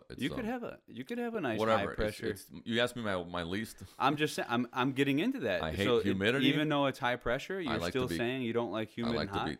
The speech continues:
Speaker 1: clean and dry. I like all my shit clean and dry, less scent issues. I just, um, I, I do not care for that. That's the one downfall of October. It's just a, um, and we're in a humid, you know, Wisconsin, Iowa.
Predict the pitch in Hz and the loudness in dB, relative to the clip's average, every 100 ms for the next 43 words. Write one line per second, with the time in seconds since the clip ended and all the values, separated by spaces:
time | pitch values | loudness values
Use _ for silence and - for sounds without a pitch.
0 | - - 92 113 120 98 98 95 95 101 | -8 -4 0 0 -2 0 0 0 -2 -6
1 | 69 69 - 82 78 80 - 90 101 98 | -8 -8 -4 -4 -4 -6 -8 -8 -4 -4
2 | 95 95 95 95 73 82 - - 90 92 | -4 -4 -4 -4 -4 -4 -4 -4 -2 -2
3 | - - _ _ _ _ _ - 87 - | -10 -20 _ _ _ _ _ -10 -8 -6
4 | 90 90 85 - 71 76 - - _ _ | -6 -6 -6 -8 -6 -8 -10 -20 _ _
5 | _ 52 52 52 50 50 _ _ _ _ | _ -14 -12 -10 -12 -18 _ _ _ _
6 | _ _ _ _ _ _ _ _ - 71 | _ _ _ _ _ _ _ _ -12 -12
7 | - 76 62 78 76 73 - 76 67 - | -10 -10 -8 -6 -4 -6 -6 -8 -8 -8
8 | 64 - - 85 98 95 107 101 - 90 | -8 -8 -8 -6 -4 -2 -2 -2 -2 -2
9 | 95 90 - 87 87 87 - 71 67 69 | -2 -6 -4 0 2 0 -4 -10 -10 -10
10 | - 73 67 67 - - 71 - - 71 | -4 -4 -4 -8 -10 -14 -16 -18 -12 -12
11 | - 60 62 - - 52 55 53 - _ | -10 -10 -10 -12 -14 -12 -12 -14 -20 _
12 | _ _ _ _ _ _ 90 90 95 82 | _ _ _ _ _ _ -2 2 2 2
13 | 78 - _ _ _ _ _ _ _ _ | -4 -8 _ _ _ _ _ _ _ _
14 | - 98 87 82 80 78 76 76 - 76 | -6 -2 -2 -2 -2 -2 -4 -8 -6 -4
15 | 73 - 71 69 - 73 73 71 71 71 | -6 -6 -8 -8 -6 -4 -2 -2 -4 -6